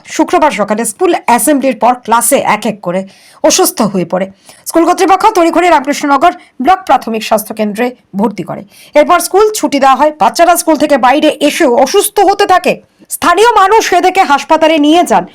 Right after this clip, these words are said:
অভিভাবক, শিক্ষক সবাই ছুটে যান হাসপাতালে। হাসপাতালের তরফে প্রাথমিক চিকিৎসার পর বলা হচ্ছে মাস হিস্টোরিয়া বা গণ হিস্টোরিয়া,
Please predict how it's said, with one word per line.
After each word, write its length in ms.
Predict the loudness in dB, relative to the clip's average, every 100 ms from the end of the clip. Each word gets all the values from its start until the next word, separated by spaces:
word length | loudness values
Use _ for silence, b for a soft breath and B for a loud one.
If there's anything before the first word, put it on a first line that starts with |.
| B B
অভিভাবক, 500 | 2 4 4 4 2
শিক্ষক 440 | 0 -4 0 -2 -2
সবাই 380 | 0 2 2
ছুটে 240 | 0 -4 -2
যান 160 | 0
হাসপাতালে। 560 | 0 -2 -2 -2 -2 -4 B B B -2
হাসপাতালের 400 | 0 2 2 2
তরফে 300 | 2 2 0
প্রাথমিক 400 | 2 0 0 -2
চিকিৎসার 480 | -2 -2 -2 -2 -2
পর 340 | 0 2 2
বলা 220 | 2 2
হচ্ছে 380 | 0 -4 -4 -6 b b b b
মাস 440 | -2 2 2 0 -6 -2
হিস্টোরিয়া 680 | -2 -2 -2 -2 0 0
বা 200 | 2 0
গণ 360 | 2 0 0 -2
হিস্টোরিয়া, 520 | -4 -8 -8 -8 -6